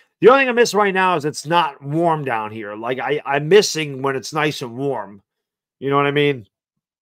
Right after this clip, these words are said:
I miss having the window open with a fan blowing in that nice late spring, crisp, you know, air where you smell the barbecues and the campfires and the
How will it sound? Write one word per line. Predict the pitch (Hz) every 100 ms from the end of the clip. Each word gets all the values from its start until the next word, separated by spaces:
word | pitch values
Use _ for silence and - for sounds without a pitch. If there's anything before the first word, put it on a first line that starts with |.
| _ _ _ _ _ _ _ _ _ _ -
I | 170
miss | 170 214 - -
having | 147 202 180 160
the |
window | 147 180 185 185
open | 190 170
with | 165 147
a |
fan | - 180 170 160
blowing | 170 165
in | 170 160
that | 156 120
nice | 139 151 170 143 - - _ _ _ _
late | 120 139 170 190 196
spring, | - - - - 156 170 170 180 170 131 - _
crisp, | - 147 185 196 - -
you | 151
know, | 147 139 120 - _ -
air | 185 185 180
where | 165 156
you | 147 147 - _ _ -
smell | - 190 196 196
the |
barbecues | 160 175 185 180 170 190 185 180 180 180 156
and | 147
the | 139
campfires | 175 185 - - 175 175 175 175 175 170 147
and | 139
the | 131 117